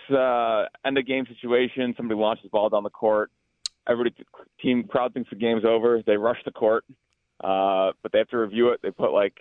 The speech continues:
I don't know, a second back on the clock, so they have to clear everybody off. Uh, they clear everybody off the court. Uh, I can't remember the Pitt's player name. Ridic-, they had some ridiculous guards back then. But inbound the ball, half-court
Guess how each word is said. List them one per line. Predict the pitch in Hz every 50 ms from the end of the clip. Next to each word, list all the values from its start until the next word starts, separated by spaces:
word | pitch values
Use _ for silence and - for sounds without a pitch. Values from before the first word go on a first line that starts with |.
| - -
I | 101
don't | 98 98
know, | 95 95 98
a | 95 - -
second | 139 120 - 127 110 101
back | 113 110 98
on | 110 107
the | 107
clock, | - - 107 104 110 107
so | - 98
they | 95
have | 87
to | - - _ _ _
clear | - 120 117 120
everybody | 123 123 120 117 123 127 117
off. | 107 101 104 107 107 - _ _ _ _ _ _ _ _ _ _ _ _ _ _ _ _ _ _ -
Uh, | 110 104 98 92 92
they | 90 98
clear | - - - 135 139 139
everybody | 135 131 143 143
off | 139 135 -
the | 127
court. | - - 135 135 139 - _ _ _ _ _ _ _ _ _ _ _ _ _ _ _ - -
Uh, | 95 101 98 101 101
I | 104 -
can't | - 139 120
remember | 107 120 127 120
the | 104
Pitt's | - - - 135 - - -
player | - 127 117 113 110
name. | 110 107 107 110 110 110 110 107 120 127 - -
Ridic-, | - 98 107 101 113 113 - - - -
they | - 107 104
had | 104 101 - -
some | 104 101 104
ridiculous | 104 95 - 117 113 - 113 98 95 - -
guards | 98 95 101 101 _ -
back | - 85 85 - -
then. | 90 90 90 95 98 -
But | - 98 95 92 - _ _ _ _ _ _ _ _ _ _ _ _ _ _ _ _ _ - - _ _ -
inbound | 143 147 151 139 143 147 143
the | 135
ball, | 110 135 131 131 127 127 117 120 _ -
half-court | - 147 139 139 - - - 139 127 -